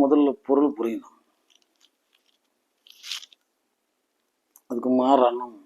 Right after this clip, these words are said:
அப்படின்னு ஒரு பேர் இருக்கு, மரணம்னு ஒரு பேர் இருக்கு. மரணம்,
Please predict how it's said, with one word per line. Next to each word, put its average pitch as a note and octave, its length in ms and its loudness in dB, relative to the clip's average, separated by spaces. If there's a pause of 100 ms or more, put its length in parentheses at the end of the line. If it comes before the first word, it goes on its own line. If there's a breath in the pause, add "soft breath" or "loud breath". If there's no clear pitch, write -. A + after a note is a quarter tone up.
(1000)
அப்படின்னு A#2 360 -6 (100)
ஒரு G#2 120 -20
பேர் A#2+ 260 2
இருக்கு, G#2+ 260 -16 (960)
மரணம்னு B2 640 -2 (200)
ஒரு A2+ 160 -12 (100)
பேர் A2 200 -12
இருக்கு. - 240 -20 (1000)
மரணம், E3+ 800 8